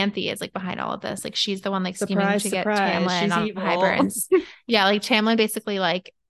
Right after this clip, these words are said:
Speaker 1: sold out his entire court to Hybern in order to get Feyre back, who doesn't even wanna get him back.
Speaker 2: Yeah, to give Hybern access to his lands. He gets
Speaker 1: Yeah.
Speaker 2: Hy-, he's gonna give Hybern access to lands to take down the wall.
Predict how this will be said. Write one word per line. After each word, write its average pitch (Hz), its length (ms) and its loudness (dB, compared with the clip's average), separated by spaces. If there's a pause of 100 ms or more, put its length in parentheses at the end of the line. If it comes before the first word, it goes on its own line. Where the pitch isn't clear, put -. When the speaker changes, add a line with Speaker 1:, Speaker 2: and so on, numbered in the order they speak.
Speaker 1:
sold 202 300 2
out 190 220 4
his 208 120 -2
entire 190 440 -2
court 180 320 -4
to 196 120 -6
Hybern 180 520 -4
in 185 60 -4
order 180 140 -4
to 185 120 -10
get 190 160 -4
Feyre - 260 -2
back, - 300 -2
who 214 100 -4
doesn't 185 240 -2
even 175 220 -4
wanna 196 180 -4 (160)
get - 160 -4
him - 140 -8
back. 196 340 -6
Speaker 2:
Yeah, 190 520 -2
to 247 120 4
give 208 500 4
Hybern 196 420 4
access 170 480 -4
to 185 100 -4
his 170 160 -2
lands. 156 880 -8
He 208 60 -10
gets 202 340 2
Speaker 1:
Yeah. - 60 -6
Speaker 2:
Hy-, 208 120 0
he's 220 220 0
gonna 196 180 0
give 190 160 0
Hybern 185 300 0
access 170 340 -4
to 175 140 -4
lands 160 300 -6
to 190 80 -6
take 185 200 -2
down 170 200 0
the 165 120 -2
wall. 160 540 0